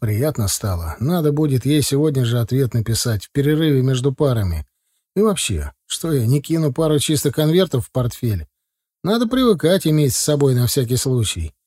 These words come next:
Почтовые ящики на каждом шагу. Бросил в понедельник письмо, а на следующей неделе уже ответ получил. Не WhatsApp, конечно, но так уж сейчас есть.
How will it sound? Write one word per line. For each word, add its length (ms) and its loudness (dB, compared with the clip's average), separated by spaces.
Почтовые 500 0
ящики 480 0
на 160 0
каждом 360 0
шагу. 380 -2
Бросил 400 2
в 80 -8
понедельник 600 2
письмо, 480 2
а 80 -2
на 120 2
следующей 480 0
неделе 400 2
уже 200 0
ответ 340 -2
получил. 560 0
Не 120 2
WhatsApp, 480 -2
конечно, 640 0
но 160 0
так 260 -4
уж 140 -2
сейчас 440 -2
есть. 500 -4